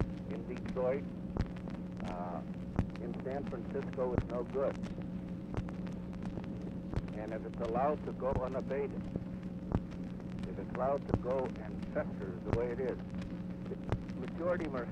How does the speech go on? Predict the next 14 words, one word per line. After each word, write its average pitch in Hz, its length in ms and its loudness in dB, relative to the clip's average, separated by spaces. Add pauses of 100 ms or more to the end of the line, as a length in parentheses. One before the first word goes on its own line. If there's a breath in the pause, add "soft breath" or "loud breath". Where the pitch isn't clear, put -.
headed, 143 220 0 (100)
as - 80 4 (120)
you - 60 0
know, 123 200 2
by 101 220 2 (480)
ex-convicts, - 760 0 (1120)
dope 175 200 2 (100)
pushers, 139 180 -2 (1400)
uh, 101 140 2
robbery 139 460 4
with - 140 4
a 185 80 0
gun, 151 320 0 (1300)
uh, 98 160 2